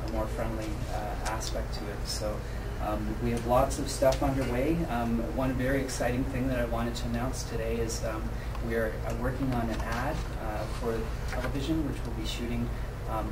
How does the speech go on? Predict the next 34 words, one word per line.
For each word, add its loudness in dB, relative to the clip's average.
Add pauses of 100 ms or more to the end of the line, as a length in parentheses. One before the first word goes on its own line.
on -2
Monday, 2 (420)
and -2
it 0
will 0
feature, 0
uh, 2 (380)
uh, -2
Leslie 2
Eep, 4 (480)
um, 0
who 0
is 0
well 2
known. 2 (120)
Uh, 0
I 2
don't 0
even 2
need 2
to 0
introduce 0
Leslie, 2
I'm 2
sure, 0 (120)
uh, 2 (140)
to -2
you 0
all, 4 (400)
um, 2 (140)
for 0
her 0
work 2
on 0